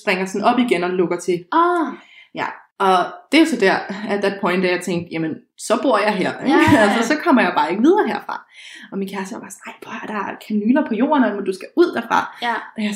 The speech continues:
Speaker 1: sådan, "Det er fint, ved du hvad, du
Speaker 2: Vi
Speaker 1: går
Speaker 2: finder
Speaker 1: bare,
Speaker 2: ud af det."
Speaker 1: jeg tager den i morgen. Når det bliver lyst, <laughs> så overvejer jeg, hvad jeg gør, fordi det var så uoverskueligt. Øhm, og vi ender med sådan, først så prøver min kæreste der at sådan stikke en hår, en af mine hårnåle sådan ind i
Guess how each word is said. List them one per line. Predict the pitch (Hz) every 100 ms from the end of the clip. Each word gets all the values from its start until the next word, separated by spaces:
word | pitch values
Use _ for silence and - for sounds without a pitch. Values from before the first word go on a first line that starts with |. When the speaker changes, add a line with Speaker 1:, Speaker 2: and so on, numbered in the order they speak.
| -
Speaker 1:
sådan, | 190 185
"Det | 190
er |
fint, | - 160 - -
ved | 185
du |
hvad, | 180 185 - -
du |
Speaker 2:
Vi | 247
Speaker 1:
går | 320
Speaker 2:
finder | 254
Speaker 1:
bare, | 175 165 208
Speaker 2:
ud |
af | 202
det." | 233
Speaker 1:
jeg | 240
tager | 285 262 233
den | 247
i |
morgen. | 202 180 185
Når | 196
det | 233
bliver | 233 247
lyst, | 277 269 - -
<laughs> | 247 247
så | 269 202
overvejer | 208 202 175
jeg, | 170
hvad | 175 156
jeg | 170
gør, | 151 -
fordi | 196 185 -
det | 220
var | 208 175 - -
så | 247 214 -
uoverskueligt. | 190 175 165 165 185 - 160 190 -
Øhm, | 202 190 175 170 160 - _ _ - - _ 170
og | 190 185
vi | 202
ender | 202 220
med | 208 202
sådan, | 220 190
først | 190 226
så | 233 220
prøver | 202 202
min | 190
kæreste | 190 185 190
der | 185
at | 170 185
sådan | 190 180
stikke | - - 202
en | 190
hår, | 190 202 208
en | 190
af |
mine | 180
hårnåle | 170 202 220 233 233 196
sådan | -
ind | 185
i | 190